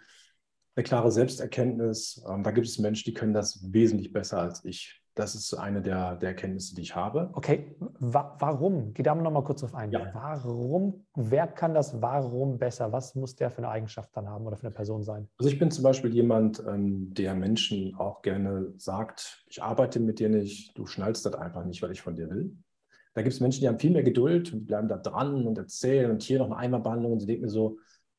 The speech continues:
Speaker 1: "Nee, so viel Lebenszeit habe ich nicht. Du musst ja jetzt nicht dein Leben neu erklären", ne? So. Also ich bin nicht so ein geduldiger Mensch, wenn es um dieses Thema,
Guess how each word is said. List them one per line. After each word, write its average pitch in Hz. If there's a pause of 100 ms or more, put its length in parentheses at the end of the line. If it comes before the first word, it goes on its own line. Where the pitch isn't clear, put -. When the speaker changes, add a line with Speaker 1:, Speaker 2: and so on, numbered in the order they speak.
(180)
Speaker 1:
"Nee, 147
so 147
viel 139
Lebenszeit 127
habe 98
ich 107
nicht. 85
Du 135
musst 143
ja 117
jetzt 107
nicht 113
dein 92
Leben 113
neu 110
erklären", 85
ne? 135
So. -
Also 101
ich 110
bin 143
nicht 151
so 139
ein 131
geduldiger 151
Mensch, 139
wenn 127
es 127
um 123
dieses 117
Thema, 131